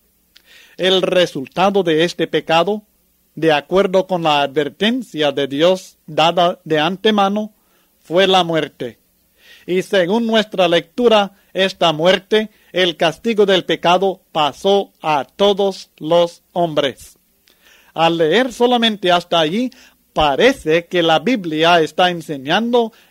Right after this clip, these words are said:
que todos los hombres tenemos que sufrir el castigo por el pecado de Adán. Y es precisamente en esto que muchos se basan para probar su punto,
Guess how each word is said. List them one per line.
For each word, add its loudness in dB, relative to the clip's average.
que -2
todos 0
los 0
hombres -2
tenemos -4
que -2
sufrir 0
el -2
castigo -2
por 2
el -2
pecado 0
de 0
Adán. 2
Y -4
es 0
precisamente -4
en -2
esto -2
que -2
muchos 0
se -4
basan 0
para 0
probar -2
su -10
punto, -4